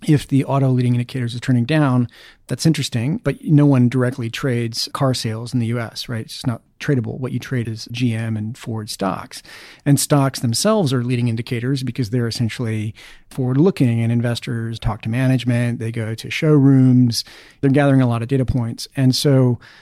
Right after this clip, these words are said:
what you really want to do is get a lead on stock prices themselves. And so we've done an enormous amount of work on global financial conditions, liquidity conditions on a country-specific basis, and then on an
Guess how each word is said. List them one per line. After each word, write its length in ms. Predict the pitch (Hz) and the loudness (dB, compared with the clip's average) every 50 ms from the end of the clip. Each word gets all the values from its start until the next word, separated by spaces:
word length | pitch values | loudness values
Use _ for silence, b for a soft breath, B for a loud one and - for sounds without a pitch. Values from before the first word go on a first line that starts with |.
| B B | B B
what 180 | B 139 143 147 | B 2 2 4
you 160 | 143 131 131 | 4 4 6
really 340 | 139 147 160 214 233 220 170 | 6 6 6 6 6 6 4
want 180 | 127 123 120 | 4 4 2
to 20 | 117 | 0
do 160 | 120 127 123 | -2 -4 -4
is 80 | 117 - | -4 -4
get 120 | - 127 | -4 -4
a 40 | 123 | -2
lead 260 | 127 127 127 123 117 | -2 -2 -2 -2 -2
on 160 | 107 110 110 | -4 -4 -6
stock 320 | - - - 147 135 - - | -6 -4 -4 -4 -4 -4 -4
prices 380 | - 123 113 110 - 143 120 | -6 -6 -6 -6 -8 -8 -8
themselves. 560 | 120 117 - - 127 117 113 - - - - _ _ - | -8 -8 -6 -8 -8 -10 -10 -14 -16 -18 -18 _ _ -4
And 280 | 135 127 123 123 120 | 0 2 2 2 0
so 420 | - - 139 131 123 123 120 123 - | -2 -2 -2 -2 0 0 -2 -2 0
we've 200 | - 135 139 120 | 2 2 2 2
done 180 | 117 131 123 120 | 2 0 0 2
an 80 | 120 | 2
enormous 320 | 117 117 120 123 117 110 - | 2 0 0 0 -2 -4 -4
amount 180 | - 123 113 | -6 -6 -6
of 60 | 117 117 | -6 -4
work 340 | 123 120 120 127 - - - - - | -4 -4 -4 -6 -8 -12 -12 -6 -4
on 400 | 123 120 120 120 120 117 117 113 B B B B B B B | -2 0 0 2 2 2 2 0 B B B B B B B
global 260 | 127 139 127 117 120 | 0 0 2 0 -2
financial 400 | - - 120 113 113 113 - - | -4 -6 -6 -6 -6 -6 -8 -6
conditions, 720 | - 120 123 135 147 - - 147 131 135 147 143 139 - - | -2 0 0 0 0 -2 0 2 4 4 4 2 0 -6 -10
liquidity 460 | - 123 123 - - 135 127 123 127 120 | -8 -10 -6 -4 -2 -2 0 0 -2 -2
conditions 760 | - 127 123 123 117 - 147 131 127 123 123 123 - - - - | 0 -2 -2 -2 -2 -4 -2 -2 0 0 -2 -2 -4 -8 -10 -6
on 120 | 117 117 | -6 -6
a 40 | 117 | -4
country-specific 720 | - - 143 - 135 113 - 127 113 - 123 - 120 - | 0 0 0 0 -2 -4 -4 -6 -6 -6 -6 -8 -10 -10
basis, 540 | - 123 117 113 - - 131 131 127 - - | -8 -6 -6 -6 -6 -8 -8 -8 -8 -4 -2
and 100 | 127 120 | 0 0
then 80 | 120 120 | 0 0
on 100 | 120 117 | 0 -2
an 180 | 113 117 120 | -4 -6 -8